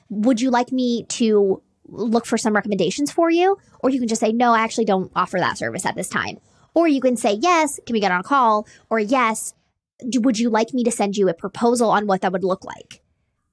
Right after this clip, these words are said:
That, that line is so perfect because it really hits – the nail on the head that, hey, it's gonna be attached to a price, and also you're maintaining your authority that you have recommendations for them.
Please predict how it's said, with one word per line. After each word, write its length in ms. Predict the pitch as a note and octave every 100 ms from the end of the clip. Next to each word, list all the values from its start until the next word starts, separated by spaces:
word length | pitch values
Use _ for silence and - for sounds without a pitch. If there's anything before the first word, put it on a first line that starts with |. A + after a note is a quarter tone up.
| -
That, 200 | A#3+ A3
that 140 | B3+
line 280 | B3 B3 C4+
is 120 | B3+
so 180 | - A#3+
perfect 460 | A#3 A#3+ A3+ F#3+ -
because 280 | G3+ A3 -
it 120 | G#2 A3+
really 280 | B3+ B3+ B3+
hits – 480 | - A3+ - - - _ _
the 140 | G#3+ A#3
nail 220 | A3 G#3+
on 120 | G#3+
the 100 | F#3+
head 420 | F#3+ F#3 F3 D#4 E4 _
that, 180 | B3+ A#3+
hey, 260 | A#3+ D#4+ C4
it's 240 | A3+ B3
gonna 180 | B3 A#3
be 100 | A3+
attached 440 | G#3 G#3+ G#3 -
to 100 | D4
a 80 | D4
price, 480 | - G3+ G3 F#3+ - _ _
and 120 | A3
also 220 | A3+ B3 C4
you're 180 | A3+
maintaining 600 | G#3+ G3+ G3+ - B3+ C4
your 160 | A#3 G#3
authority 600 | G3 G#3+ G#3 B3 D#4 E4 - _
that 300 | A#3 G3+ F#3+ _
you 340 | G#3+ G#3+ A#3 G#3+
have 340 | - A3+ B3
recommendations 600 | A#3+ A#3 A3 G3 G3 A3
for 160 | - A#3+
them. 260 | B3 D4